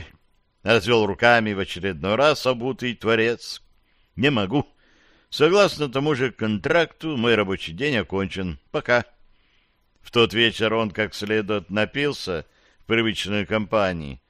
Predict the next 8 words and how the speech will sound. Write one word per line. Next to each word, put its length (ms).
потом 460
расплатился 960
за 160
всех, 440
попрощался 760
и 40
удалился 540
восвояси. 1000